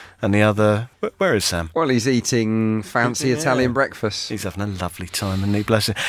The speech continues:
Speaker 1: Anyway, uh, elsewhere, Harry Kewell, first point for Notts County, three all with Stevenage, uh, two nil to the creepy crawly over Morecambe,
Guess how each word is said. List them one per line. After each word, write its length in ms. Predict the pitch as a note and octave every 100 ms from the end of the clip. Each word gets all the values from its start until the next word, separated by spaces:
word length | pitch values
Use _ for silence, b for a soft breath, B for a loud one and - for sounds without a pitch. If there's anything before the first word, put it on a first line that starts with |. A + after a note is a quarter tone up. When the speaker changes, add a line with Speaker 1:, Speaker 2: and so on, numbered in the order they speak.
| B
Speaker 1:
Anyway, 680 | D#3+ G#3+ A3+ G3 D#3 B2+ B2+
uh, 240 | - D3 D3+
elsewhere, 440 | G3 A3 - G3 D3+
Harry 220 | D#3+ E3
Kewell, 340 | - G#3 C#4+
first 340 | - E3 F3 -
point 420 | - G3+ G3+ -
for 140 | -
Notts 240 | D#3 D#3+ -
County, 360 | E3+ F#3 -
three 240 | A#2+ D3 D3
all 100 | C#3+
with 220 | C3+ - B B
Stevenage, 1040 | - - - E3+ F3 D3+ C#3+ C3+ D#3 - C#3
uh, 220 | C3 B2+
two 240 | - E3+
nil 200 | D#3+ D#3 F3+
to 280 | - B2+
the 240 | A#2 A2 G#2
creepy 320 | - G2+ F2+
crawly 380 | G#2 G#2+ G2 F#2+
over 180 | F#2 G2
Morecambe, 400 | A2+ A2+ A2